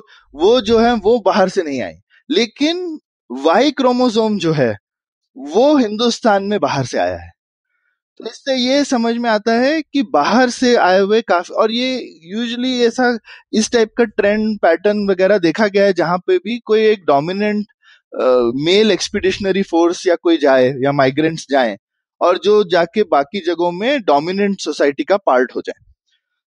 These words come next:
तो ये जो चीज है, ये, ये बिल्कुल ये दर्शाती है कि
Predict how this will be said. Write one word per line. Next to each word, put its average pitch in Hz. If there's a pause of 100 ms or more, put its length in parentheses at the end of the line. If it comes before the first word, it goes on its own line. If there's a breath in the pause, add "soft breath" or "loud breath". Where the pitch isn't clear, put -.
(140)
तो 214
ये 247
जो 226
चीज 220
है, 247
ये, 220
ये 208
बिल्कुल 185
ये 220
दर्शाती 170
है 254
कि 277